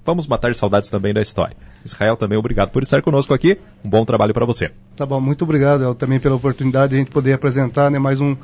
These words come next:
Speaker 2: mais um projeto, né, da, da cooperativa, um projeto com, com os agricultores, com os colaboradores, né. E lembrando também que no vagão nós temos também os, os panfletos, né, que, que, que informa, né, aonde que são os nossos pontos turísticos, aonde que ficam os melhores lugares pra se,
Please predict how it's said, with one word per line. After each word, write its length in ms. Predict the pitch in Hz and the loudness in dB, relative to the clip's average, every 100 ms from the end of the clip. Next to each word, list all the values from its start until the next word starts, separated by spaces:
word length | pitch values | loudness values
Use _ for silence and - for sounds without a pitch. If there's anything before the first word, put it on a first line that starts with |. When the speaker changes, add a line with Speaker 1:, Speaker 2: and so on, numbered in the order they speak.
| - - | -16 -14
Speaker 2:
mais 160 | 135 135 | -8 -4
um 40 | |
projeto, 540 | 147 151 120 139 143 147 | 0 2 2 0 0 -2
né, 140 | 135 | -2
da, 260 | 131 123 120 | 0 -2 -4
da 100 | 123 | -6
cooperativa, 600 | 135 139 127 117 135 127 | -6 -4 -4 -4 -6 -4
um 60 | 131 | -4
projeto 420 | 135 120 127 123 | -4 -4 -4 -6
com, 280 | 139 127 135 | -6 -6 -6
com 120 | - | -8
os 80 | 123 | -6
agricultores, 540 | 123 123 127 139 139 | -6 -6 -8 -2 -4
com 180 | - 143 - | -2 -8 -8
os 100 | 139 | -8
colaboradores, 720 | 147 131 131 131 131 165 139 | -6 -4 -4 -4 -2 -2 2
né. 100 | - - - - - - | 0 0 -10 -14 -20 2
E 220 | 170 175 | 6 6
lembrando 360 | 175 190 180 196 | 6 2 2 2
também 320 | 190 170 175 | 2 6 4
que 120 | 175 | 4
no 120 | 185 | 0
vagão 300 | 165 165 147 | 2 2 4
nós 160 | 170 165 | 2 2
temos 240 | - 170 | 2 0
também 220 | 165 160 160 | 2 2 2
os, 100 | 156 | 0
os 160 | 160 | -6
panfletos, 560 | - 175 - 170 180 156 | -2 -2 2 0 0 0
né, 100 | 139 | -2
que, 240 | 135 139 131 - - | 0 -2 -2 -20 -6
que, 160 | 147 | -4
que 280 | 135 151 143 | -2 2 2
informa, 520 | 151 - 151 151 151 | 2 0 4 4 6
né, 200 | 135 139 | 4 4
aonde 380 | 143 143 151 151 | 4 4 2 0
que 80 | 143 | -4
são 200 | - 147 | -6 -2
os 40 | 147 | 0
nossos 260 | 135 143 | -2 -4
pontos 360 | - 156 147 - | -6 -4 -4 -6
turísticos, 600 | 147 135 165 165 - 156 - - - | -2 2 0 -2 -8 -8 -8 -20 -8
aonde 280 | 143 156 160 | 2 2 2
que 100 | 160 | -4
ficam 340 | - 156 156 | 0 0 0
os 80 | 139 | -2
melhores 360 | 143 135 143 135 | 0 2 2 2
lugares 300 | 135 135 139 | 0 0 -2
pra 80 | 135 | -6
se, 320 | - 139 131 | -4 -4 -4